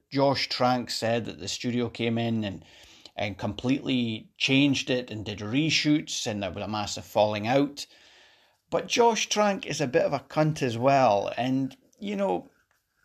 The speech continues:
it's very disappointing because everything that was there, ev-, everything for the,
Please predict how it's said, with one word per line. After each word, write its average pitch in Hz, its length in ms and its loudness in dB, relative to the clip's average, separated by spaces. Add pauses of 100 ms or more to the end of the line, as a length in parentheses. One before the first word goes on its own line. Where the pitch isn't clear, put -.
(440)
it's 143 180 -2
very 165 320 4
disappointing 156 880 2
because 123 320 -2 (140)
everything 170 580 2
that 139 140 0
was 107 240 -2
there, 135 680 4 (1080)
ev-, 165 180 4
everything 165 540 2
for 156 140 0
the, 120 160 0